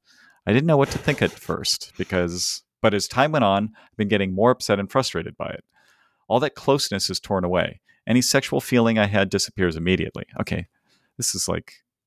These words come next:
you know, the pro-condom people that are like, "Oh, just grow up. Condoms are, are fine." Like, this woman strongly disagrees with that stance. She thinks that sex without condoms is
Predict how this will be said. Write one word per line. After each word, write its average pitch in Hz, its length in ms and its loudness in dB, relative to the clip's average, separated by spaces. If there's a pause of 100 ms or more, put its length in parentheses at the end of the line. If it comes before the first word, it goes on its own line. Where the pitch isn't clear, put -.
(240)
you 101 100 -4
know, 87 80 -6
the 98 100 -8
pro-condom 104 640 2
people 110 320 -2
that 101 140 0
are 90 80 -2
like, 82 240 0
"Oh, 90 180 2
just 85 220 -6
grow 85 260 2
up. 82 240 2 (260)
Condoms 82 440 -4
are, 82 280 -6
are 82 140 -6
fine." 85 460 -2 (140)
Like, - 100 -8 (280)
this 85 280 -4
woman 85 180 0
strongly 87 380 0
disagrees 98 440 2
with - 100 -6
that - 140 -6
stance. - 360 -10
She - 120 -8
thinks - 280 -4
that - 220 -6
sex - 340 -4
without 85 260 -4
condoms 82 420 -4
is 87 360 -8